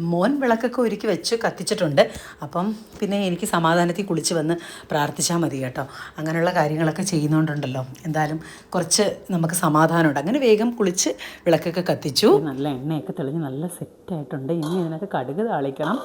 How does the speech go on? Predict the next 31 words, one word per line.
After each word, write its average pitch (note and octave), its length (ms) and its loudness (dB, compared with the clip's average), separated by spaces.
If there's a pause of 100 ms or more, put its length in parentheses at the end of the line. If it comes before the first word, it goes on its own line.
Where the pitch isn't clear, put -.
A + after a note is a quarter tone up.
(400)
അത് E3 160 -2
കുറേ D3 220 2
കൂടെ D#3+ 180 -4
കഴിഞ്ഞിട്ട് D3+ 380 0
ഞാൻ D3+ 100 0 (180)
ചെയ്യും. D3 300 0 (460)
പിന്നെ F3 180 2
ദേ D#3+ 80 4 (440)
കുറച്ച് E3 300 -6
മീനെടുത്ത് D3 440 -4
വറുത്തു. B2+ 400 -2 (760)
അപ്പോൾ D#3 240 -2 (520)
പരിപാടിയൊക്കെ C#3+ 520 -4 (100)
ജോലിയുണ്ട് A#3 360 4
കേട്ടോ. F3 200 2 (100)
ഇനി, D#3 140 2 (220)
ഇനി E3+ 220 0
ഗോകുലിനെ F3 460 2
പഠിപ്പിക്കണം, F3 460 -2 (580)
പിന്നെ F3 180 0 (160)
ഗൗതത്തിന് E3+ 420 0 (280)
മോനെ F3 260 2
നൈറ്റ് D#3+ 220 2
ക്ലാസ് F3 240 0
കഴിഞ്ഞ് F3 260 2
വിളിച്ചുകൊണ്ട് E3+ 420 -4
വരണം. E3 240 -2 (360)
അങ്ങനെ F#3+ 200 -4
ഒരുപാട് E3 380 2
പണികളുണ്ട് E3 500 2
കേട്ടോ. D3+ 220 -4